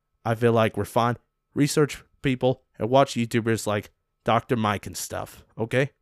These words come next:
We are fine, ladies and gentlemen. Don't worry, okay? You're gonna hear my beautiful, <laughs> you're going,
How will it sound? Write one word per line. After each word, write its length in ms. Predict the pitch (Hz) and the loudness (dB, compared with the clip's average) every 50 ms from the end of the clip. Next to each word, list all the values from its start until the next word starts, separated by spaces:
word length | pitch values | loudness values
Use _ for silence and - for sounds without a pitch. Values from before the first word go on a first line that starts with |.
| _ _ _ _ _ _ _ _ _ _ _ | _ _ _ _ _ _ _ _ _ _ _
We 180 | - 156 180 180 | -4 -2 2 2
are 100 | 170 147 | 2 2
fine, 420 | 120 - - 107 92 87 87 95 92 | 0 -4 -6 -6 -6 -4 -6 -6 -6
ladies 280 | 90 92 95 87 85 | -6 -6 -6 -6 -6
and 100 | 98 98 | -8 -6
gentlemen. 400 | 92 98 98 101 110 117 113 110 - _ _ _ _ _ _ _ _ _ _ _ _ _ _ - | -4 -4 -2 -2 -2 -2 -4 -6 -8 _ _ _ _ _ _ _ _ _ _ _ _ _ _ 0
Don't 160 | - 180 143 | 2 2 2
worry, 300 | 110 90 71 76 - - _ _ _ _ _ _ _ _ - | 2 0 -2 -4 -6 -10 _ _ _ _ _ _ _ _ -6
okay? 380 | - 98 101 - 113 120 123 - _ _ _ _ _ _ | -4 -4 -2 0 2 0 0 0 _ _ _ _ _ _
You're 140 | - 123 139 | -2 -2 0
gonna 220 | 139 165 165 160 151 | 2 4 2 4 4
hear 140 | 151 151 | 2 2
my 180 | 147 147 143 139 | 2 2 0 0
beautiful, 580 | 131 135 139 143 131 - - 135 127 117 - - 151 - - - - - - - - | 2 2 2 2 2 2 0 -2 -2 -2 -2 -4 -4 -2 0 0 -2 -2 -2 2 2
<laughs> 500 | 269 - - - - 262 262 233 196 - | 2 2 2 -6 -16 -16 -16 -14 -10 -4
you're 120 | 170 180 | -4 0
going, 240 | 160 185 190 196 185 | 2 4 4 2 2